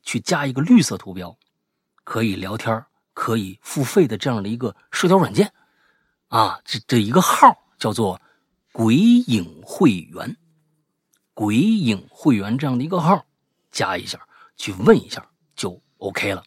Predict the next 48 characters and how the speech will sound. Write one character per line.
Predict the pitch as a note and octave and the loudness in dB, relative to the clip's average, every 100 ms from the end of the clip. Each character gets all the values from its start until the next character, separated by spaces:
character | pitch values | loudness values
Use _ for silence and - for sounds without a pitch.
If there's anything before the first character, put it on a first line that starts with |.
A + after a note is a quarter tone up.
| _ - | _ 0
不 | A#3+ | 2
管 | A#2 G#2 - _ | 2 -2 -16 _
跟 | - A3+ G3+ | 4 4 6
会 | - C3+ | 4 4
员 | D#3+ | 4
的 | |
所 | C#3 - B2+ D#4 | 0 2 6 6
有 | |
的 | D#3+ | 6
问 | G#2 | 0
题， | F#2+ - _ _ _ _ - | -10 -14 _ _ _ _ 0
都 | E3+ D#3+ | 0 0
可 | - G#2 | -4 -6
以 | F#2 - | -10 -10
去 | - F#2+ _ _ _ _ _ | -12 -12 _ _ _ _ _
加 | - G#2+ | -2 -2
这 | G2+ | -2
个 | - | -6
号。 | - - - - | -8 -10 -12 -6
另 | F3 B3+ G3+ | 8 8 10
外， | A3+ - _ _ _ | 4 0 _ _ _
安 | - C4+ B3+ | 2 6 8
卓 | B3 A2+ B2+ | 6 2 -2
现 | C#3+ A#2 | 0 0
在 | A#2 - _ _ - | -2 -6 _ _ -4
注 | B3 | -2
册 | - E3+ - | 2 0 -2
普 | - - F#2 | -14 -12 -12
通 | G2+ A#3+ C#4 | 2 6 8
的 | A#3 G2+ - | 8 4 -4
用 | - C3+ | 0 2
户 | G#2+ A#2 | 2 -6
的 | F#2+ | -10
时 | F#2+ | -12
候 | F#2+ | -8
也 | G2+ - | -8 2
会 | C4 | 2
出 | - B2 | 4 0
现 | G#2 | 0
问 | G2+ | -4
题， | F#2 - - - - | -8 -20 -20 -20 -2
也 | B2 F#2 | 0 2
可 | - G#3 | 4 6
以 | A3 | 6
加 | A2 G#2+ | 2 0
这 | G#2+ | 0
个 | G2 | -4
号 | - | -6